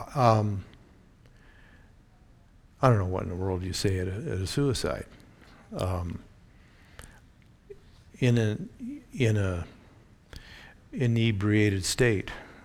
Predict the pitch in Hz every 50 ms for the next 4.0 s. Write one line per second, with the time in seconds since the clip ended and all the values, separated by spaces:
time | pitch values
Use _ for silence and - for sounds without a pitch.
0 | - 175 135 101 98 101 98 - - 113 104 107 - 113 110 117 113 113 113 120
1 | 117 110 110 113 113 113 - - - - 110 104 98 90 85 - - - - -
2 | - - 113 110 110 104 92 85 80 - - - - - - - - - - 120
3 | 117 113 110 104 - - 113 104 101 98 87 - - 107 101 98 98 95 90 -